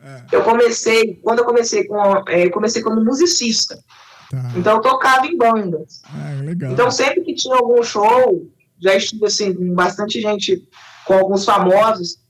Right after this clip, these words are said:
Speaker 2: Recentemente agora,
Speaker 1: É.
Speaker 2: é, estive também com Mato Grosso Matia.
Speaker 1: Ah, ótimo.
Speaker 2: Que pra mim, né, são maravilhosos.
Speaker 1: Sim.
Speaker 2: Referências.
Speaker 1: Tá.
Speaker 2: É, estive também com Joaquim Manuel.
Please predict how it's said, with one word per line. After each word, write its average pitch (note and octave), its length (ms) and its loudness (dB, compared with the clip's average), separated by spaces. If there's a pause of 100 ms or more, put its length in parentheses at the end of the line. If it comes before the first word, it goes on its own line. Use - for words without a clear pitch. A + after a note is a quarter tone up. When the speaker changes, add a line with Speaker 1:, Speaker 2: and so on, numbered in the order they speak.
(120)
Speaker 2:
Recentemente A#3 880 -2
agora, F#3 720 2 (400)
Speaker 1:
É. D#3 480 -2
Speaker 2:
é, D#3+ 60 -4
estive F#3+ 440 -6
também F#3 340 0
com F#3+ 140 -6
Mato G#3+ 240 0
Grosso A#3 280 0
Matia. A#3+ 680 0 (640)
Speaker 1:
Ah, C#3 600 -2
ótimo. - 280 -4
Speaker 2:
Que - 40 -2
pra F#3+ 180 2
mim, F3+ 220 4
né, A3+ 280 0
são - 180 -6
maravilhosos. G3+ 1040 0 (220)
Speaker 1:
Sim. C3 340 -4
Speaker 2:
Referências. F3+ 1200 -2 (880)
Speaker 1:
Tá. B2 360 -8
Speaker 2:
É, D#3+ 680 4 (380)
estive A3+ 300 -2
também G3 500 2
com F3+ 560 -2
Joaquim F#3+ 400 -2
Manuel. F#3 1000 0